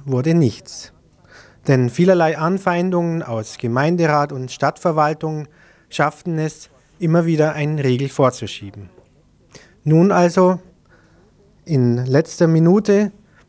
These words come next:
bei Sparbeschlüssen im Gemeinderat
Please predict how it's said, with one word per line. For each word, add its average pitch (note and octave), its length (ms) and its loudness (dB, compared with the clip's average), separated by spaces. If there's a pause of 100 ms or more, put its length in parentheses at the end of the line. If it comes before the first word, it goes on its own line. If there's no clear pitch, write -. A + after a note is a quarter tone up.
(120)
bei A#2+ 380 0
Sparbeschlüssen D#3+ 920 -4
im B2 480 -8
Gemeinderat D#3 840 0